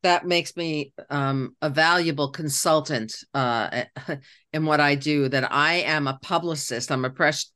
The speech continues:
professional publicist, and I'm bringing that skill set to LinkedIn. So I'm really helping clients to leverage LinkedIn as a public relations tool. Um, on LinkedIn,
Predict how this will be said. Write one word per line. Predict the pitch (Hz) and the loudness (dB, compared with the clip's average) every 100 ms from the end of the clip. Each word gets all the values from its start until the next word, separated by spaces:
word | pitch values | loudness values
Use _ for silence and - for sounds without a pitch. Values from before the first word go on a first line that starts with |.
| - | -8
professional | 156 139 180 - 151 | -6 -2 -2 -2 -8
publicist, | 135 180 185 143 143 123 - _ _ _ - | -2 -2 -2 -4 -2 -4 -6 _ _ _ 0
and | 160 | 2
I'm | 160 | 2
bringing | 147 180 185 170 | 2 2 2 0
that | 156 151 160 | 2 2 0
skill | - 175 170 | -2 0 -2
set | - 147 120 - | 0 -2 -2 -4
to | 143 | -4
LinkedIn. | 131 131 131 127 110 113 - _ - - - | -2 -2 -2 0 0 -4 -14 _ -20 -20 -8
So | - 165 | 2 4
I'm | 156 170 | 4 4
really | 208 208 180 160 - | 4 6 4 2 -2
helping | 147 196 214 208 156 | -2 2 2 2 -4
clients | - 180 170 175 160 139 - | -4 2 2 2 0 -4 -6
to | 170 151 143 139 _ _ _ _ _ _ _ | -2 0 0 -4 _ _ _ _ _ _ _
leverage | - 156 190 190 170 139 135 | -4 4 4 4 2 2 0
LinkedIn | 151 151 147 156 | -2 -2 0 0
as | 147 135 | 0 -2
a | 139 | -4
public | - 147 143 | -2 -2 -2
relations | 147 135 135 135 135 123 - | -2 -2 0 -2 -4 -8 -8
tool. | - 160 143 57 - _ _ _ _ _ _ _ _ - | -10 -4 -4 -4 -6 _ _ _ _ _ _ _ _ 0
Um, | 156 147 139 139 135 _ - _ _ _ _ _ _ | 4 6 4 2 -4 _ -20 _ _ _ _ _ _
on | 170 185 233 | 2 4 4
LinkedIn, | 233 226 220 180 151 139 135 | 2 0 0 0 2 2 -2